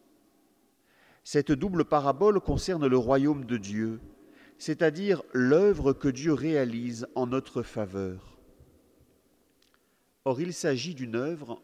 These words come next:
en croissance perpétuelle, même si nous ne le voyons pas. Le royaume de Dieu grandit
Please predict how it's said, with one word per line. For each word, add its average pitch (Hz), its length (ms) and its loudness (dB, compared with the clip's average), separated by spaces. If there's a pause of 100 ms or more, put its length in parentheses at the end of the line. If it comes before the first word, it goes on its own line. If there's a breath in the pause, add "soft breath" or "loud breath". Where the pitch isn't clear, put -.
(100)
en 127 160 -2
croissance - 960 -8 (160)
perpétuelle, 101 880 -4 (480 soft breath)
même 180 640 0
si - 320 -8
nous 139 140 -2
ne 131 100 0
le 127 160 2
voyons 117 440 -4 (160)
pas. 101 240 -10 (1400 soft breath)
Le 123 120 4
royaume 156 440 4
de 143 100 2
Dieu 147 220 -2
grandit 143 680 -4